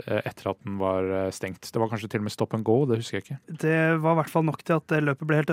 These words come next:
Speaker 2: ødelagt, så der røyk jo sannsynligvis kanskje hans første, eh,
Speaker 1: Seier.
Speaker 2: Formel to-seier. Eh, og det var jo litt sånn det vi pratet mye om i fjor, var jo alt det drittet som skjedde med Dennis.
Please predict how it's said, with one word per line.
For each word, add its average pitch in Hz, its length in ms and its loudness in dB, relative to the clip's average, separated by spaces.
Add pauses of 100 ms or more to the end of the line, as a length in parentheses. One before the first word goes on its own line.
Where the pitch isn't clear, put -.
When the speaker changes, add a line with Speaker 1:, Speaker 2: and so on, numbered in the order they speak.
Speaker 2:
ødelagt, 165 240 2
så 170 400 6
der 175 160 6
røyk 143 280 4
jo 156 220 4
sannsynligvis 143 760 -2
kanskje 139 340 0
hans 139 220 -2
første, - 480 -2
eh, - 0 - (560)
Speaker 1:
Seier. 131 220 -2
Speaker 2:
Formel 160 200 6
to-seier. 175 380 4 (520)
Eh, 196 300 2
og 196 80 4
det 202 160 8
var 180 160 8
jo 190 80 8
litt 180 80 6
sånn 185 160 2
det 170 160 6
vi 175 80 2
pratet 170 320 2
mye 165 80 4
om 143 100 0
i 151 40 2
fjor, 180 200 2
var 160 140 4
jo 156 80 -2
alt 151 120 0
det 165 120 0
drittet 147 260 -2
som 190 120 4
skjedde 175 180 2
med 156 140 0
Dennis. 135 400 -4